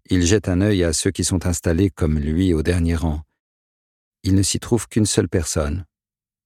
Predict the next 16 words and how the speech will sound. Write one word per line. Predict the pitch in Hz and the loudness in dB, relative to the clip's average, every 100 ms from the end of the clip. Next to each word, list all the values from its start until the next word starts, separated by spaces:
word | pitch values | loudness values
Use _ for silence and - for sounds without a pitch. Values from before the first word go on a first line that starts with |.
| _ - | _ 0
un | 92 | 0
homme. | 76 71 76 - _ _ _ _ _ _ _ _ _ _ - | 0 -2 -6 -14 _ _ _ _ _ _ _ _ _ _ -14
Tout | 95 | -4
à | 98 | -2
coup, | - 98 101 _ _ _ - | -2 -6 -6 _ _ _ -4
Vincent | 95 95 - 90 80 | 0 2 0 -2 -2
se | 80 | -4
fige. | - - 76 76 78 - _ _ _ _ _ _ _ - | -6 -6 -4 -4 -8 -12 _ _ _ _ _ _ _ -2
L'inconnu, | 92 95 - 98 90 85 - _ - | 2 2 2 2 2 0 -4 _ -4
assis | 101 95 - 104 98 - | -2 0 -2 -4 -6 -4
à | 92 90 | -2 -2
seulement | - - 98 95 98 101 - | -2 0 2 2 0 -2 -2
un | 101 | 0
siège | 92 - 95 80 73 | 0 0 0 0 -2
de | 80 | -2
lui, | 78 78 92 | -2 -2 -2